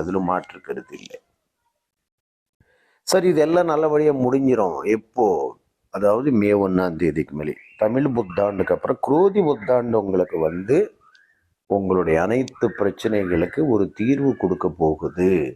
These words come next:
உங்களுடைய அனைத்து பண, பணப்பிரச்சனைகளுக்கு, வியாபார சம்பந்தமான குழப்பங்களுக்கு ஒரு தீர்வு கொடுக்க போகிறது என்றது நிச்சயமான ஒரு உறுதியான உண்மை,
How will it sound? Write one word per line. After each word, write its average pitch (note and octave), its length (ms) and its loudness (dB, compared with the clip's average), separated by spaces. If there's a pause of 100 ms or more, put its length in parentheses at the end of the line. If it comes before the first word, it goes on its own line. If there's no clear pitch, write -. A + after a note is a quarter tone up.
(460)
உங்களுடைய B2 520 2
அனைத்து D3 440 0 (220)
பண, D3+ 200 0 (240)
பணப்பிரச்சனைகளுக்கு, A#2 1040 -2 (140)
வியாபார C#3 420 2 (120)
சம்பந்தமான G#2+ 560 -2 (800)
குழப்பங்களுக்கு D#3+ 760 0 (100)
ஒரு C3 100 4 (120)
தீர்வு F#3+ 220 4 (100)
கொடுக்க B2 300 0
போகிறது A2+ 400 0
என்றது A2+ 300 0 (140)
நிச்சயமான C#3 720 -2
ஒரு A2 200 0
உறுதியான A#2+ 500 2 (100)
உண்மை, A2 240 -2